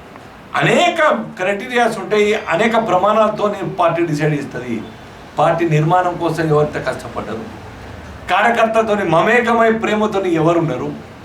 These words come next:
ప్రజలతోని సంబంధాలు నెరవేర్చి హెడ్ క్వార్టర్లో ఉండి వారానికి ఒక రెండు రోజులు, మూడు రోజులు ఈ యొక్క కాన్ఫరెన్స్లో, నాలుగు రోజుల కాన్ఫరెన్స్లో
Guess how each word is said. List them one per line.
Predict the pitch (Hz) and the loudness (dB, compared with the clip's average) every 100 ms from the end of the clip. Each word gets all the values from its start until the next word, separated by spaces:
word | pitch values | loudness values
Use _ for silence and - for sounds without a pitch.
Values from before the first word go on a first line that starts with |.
| - - - - - | -18 -18 -18 -18 -2
ప్రజలతోని | 185 220 247 240 240 226 190 | 2 4 4 2 2 2 2
సంబంధాలు | 208 233 233 226 | 2 4 4 4
నెరవేర్చి | 214 208 196 151 208 | 2 0 0 0 2
హెడ్ | 165 165 | 2 2
క్వార్టర్లో | 220 226 226 202 190 | 2 4 4 2 0
ఉండి | 190 214 226 - - - - | -2 -4 -6 -14 -18 -20 -2
వారానికి | 156 208 240 226 226 | 2 4 2 2 0
ఒక | 196 | 0
రెండు | 202 220 | 0 2
రోజులు, | 226 202 196 | 2 2 -2
మూడు | 196 | 2
రోజులు | 220 190 180 - - - | 2 4 0 -4 -12 -4
ఈ | 185 | 0
యొక్క | 220 208 - | 0 -2 2
కాన్ఫరెన్స్లో, | 208 226 214 214 202 208 180 | 2 4 0 0 2 2 4
నాలుగు | 196 202 | 4 4
రోజుల | 208 - | 0 2
కాన్ఫరెన్స్లో | 190 170 185 160 185 | 0 0 -2 0 2